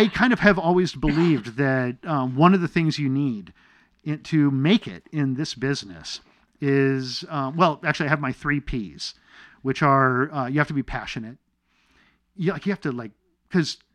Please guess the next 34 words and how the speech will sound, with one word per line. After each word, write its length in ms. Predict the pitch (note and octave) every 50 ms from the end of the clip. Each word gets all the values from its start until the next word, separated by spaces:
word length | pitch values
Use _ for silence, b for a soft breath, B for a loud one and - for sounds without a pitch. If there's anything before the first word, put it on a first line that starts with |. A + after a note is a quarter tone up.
| _ _ _ _ B3+ F3 C#3+
when 140 | D3 E3 E3
you're 120 | F3 F#3
trying 200 | - - G3 F#3+
to 60 | F3
get 100 | D#3+ C3
money 240 | B2+ C3 B2 C3 C#3+
from 200 | D3 - D3+ D3+
somebody, 400 | - - D#3 D3+ D3 D#3 D#3+ D#3+
when 120 | C#3 B2+ B2+
you're 80 | C3
trying 220 | B2+ - C#3+ C3+ C3
to, 200 | B2 A2+ A2 G#2+ B2 - B2+ A2+ C#3
as 220 | D3 D#3 D3 A#2+ C3
you've 180 | D#3+ G3 F3
done, 400 | - D#3+ F3 G#3 C3+ G#2+ G#2+ A2+ - B B B B B
sit 280 | B - - - G#3 F#3+
across 280 | F#3 - F#3+ E3+ D#3+ -
the 80 | F#3+
table 240 | E3+ F3 F3 E3+ E3
from 180 | - E3+ D#3 D3+
them, 140 | D3+ D3+ D#3
you're 80 | C3+
trying 200 | B2 - E3 E3+
to 60 | F3 D#3+
get 140 | F#3 D3
money, 340 | D#3 D3 C#3 C#3 C#3 C3+ B2+ b b b b b b b b b b b b b _ _ - G#3+ F3+ D#3 E3 F#3+ _ D#4+ B3+ F#3+ E3+ E3+ D3+
some 280 | - - - E3+ E3+ F3+
executive 680 | E3+ B2+ A2 D3+ D3+ - - E3+ D#3+ D#3 D#3 C#3+ D3+
or 300 | D#3 C#3+ D#3 C#3 A#2+ B2
some 280 | - - E3 D3+ D3 C3+
producer 720 | - E3 C#3+ C#3+ D3+ D#3 C#3+ - - D3+ D3 C#3+ C#3+ D3
or 140 | C#3 C3 A2+
some 180 | - D#3+ D#3
financier 840 | C#3 - E3 D3+ D3+ D3 C#3+ C#3 B2+ - - D#3 C#3+ C#3 C3+ C3+ C3+